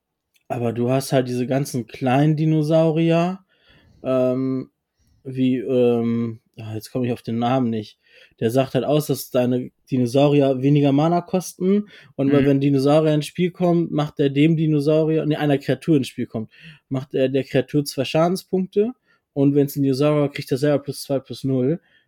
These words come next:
Speaker 1: Ähm, der hilft dir halt, deine großen Dinosaurier eher rauszukriegen, genauso wie so ein, ähm, Ottopack Handmaster, der sagt auch, deine Dinosaurier kosten ein Mana weniger und für Tappen kannst du Dinosaurier Haste geben. Also du hast, du hast den Ramp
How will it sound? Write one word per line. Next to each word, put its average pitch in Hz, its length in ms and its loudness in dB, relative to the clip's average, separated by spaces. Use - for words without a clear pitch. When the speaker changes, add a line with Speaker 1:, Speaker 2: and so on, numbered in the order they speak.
Speaker 1:
Ähm, 120 480 -4
der 135 120 2
hilft 170 280 2
dir 143 140 2
halt, 143 180 0
deine 135 500 0
großen 156 380 0
Dinosaurier 135 540 -2
eher 151 240 2
rauszukriegen, 131 920 -6
genauso 135 400 -2
wie 131 60 -2
so 131 160 -2
ein, 135 240 -4
ähm, 120 520 -4
Ottopack 139 480 -6
Handmaster, 147 640 -4
der 131 160 -2
sagt 131 200 -6
auch, 139 160 -4
deine 139 200 -2
Dinosaurier 143 360 0
kosten 143 300 -8
ein 139 160 -6
Mana 143 240 0
weniger 147 480 0
und 127 160 -6
für 143 100 0
Tappen 143 320 -2
kannst 143 240 -2
du 143 60 -10
Dinosaurier 131 420 -2
Haste 156 160 -2
geben. 113 240 -4
Also 123 160 -8
du 127 160 -4
hast, 190 320 -4
du 120 120 -8
hast 170 240 0
den 131 140 -2
Ramp 143 380 0